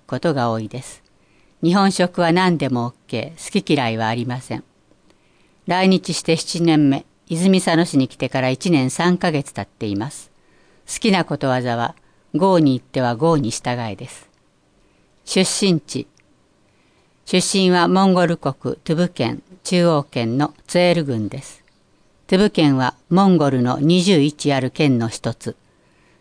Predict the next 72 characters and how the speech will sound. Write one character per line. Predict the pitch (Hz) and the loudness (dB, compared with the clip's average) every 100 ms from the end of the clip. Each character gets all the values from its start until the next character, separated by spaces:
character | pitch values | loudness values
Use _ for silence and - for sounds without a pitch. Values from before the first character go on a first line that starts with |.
| _ | _
ツ | 185 | 2
ェ | 190 | 4
ー | |
ル | 190 | 4
郡 | 160 143 127 | 4 2 0
は | 123 | -4
首 | - | -6
都 | - 165 | 0 2
の | 139 | 2
ウ | 131 | 0
ラ | 175 185 | 0 2
ン | 180 | 2
バ | 175 | 0
ー | 165 | -2
ト | 147 | -4
ル | 127 | -2
の | 123 | -4
北 | 127 135 123 | -6 -8 -8
部、 | 117 131 _ _ _ _ | -10 -12 _ _ _ _
百 | - 165 - | -6 -6 -4
八 | 165 180 185 | -4 -2 -2
十 | 170 | -2
キ | 175 - 147 | -4 0 2
ロ | |
に | 147 170 | 4 2
位 | |
置 | 143 131 | 0 -4
し | - | -8
ま | - - | -10 -12
す。 | - _ _ _ _ _ _ _ | -18 _ _ _ _ _ _ _
岩 | - 160 185 | 0 2 2
山 | 180 165 | 2 4
に | 156 | 2
砂 | 156 165 | 2 -2
漠、 | 143 139 - 123 _ - | -2 -4 -6 -8 _ -18
草 | - 190 180 | -2 2 2
原 | 175 | 4
に | 160 156 156 | 4 4 2
小 | 160 | 0
麦 | 160 185 175 | 4 4 2
畑 | 170 - 151 135 | -2 -4 -6 -4
が | 123 | -4
広 | 123 123 | -4 -4
が | 120 | -4
る | 117 - | -4 -6
田 | 120 127 - | -4 -6 -8
舎 | |
で | 113 - | -14 -14
す。 | - _ _ _ _ _ _ _ _ | -18 _ _ _ _ _ _ _ _
ツ | - | -2
ェ | 185 | 0
ー | 180 | 2
ル | 180 | 2
郡 | 156 135 | 2 2
の | 131 | 2
面 | 139 147 | 2 0
積 | 143 131 - | -2 -8 -6
は | 127 120 _ _ _ | -6 -6 _ _ _
約 | 165 - 143 | -8 -4 -6
百 | 143 147 | -4 0
六 | 185 180 175 | 0 0 -4
十 | 156 160 | 0 0
五 | 156 160 | 2 0
点 | 147 131 120 | -2 -2 -2
六 | 160 - | -2 -4
三 | - 131 127 | -6 -4 -2
平 | 131 127 | -4 -4
方 | 135 131 | -4 -6
キ | - | -4
ロ | 123 117 | -4 -4
メ | 120 | -4
ー | 110 | -8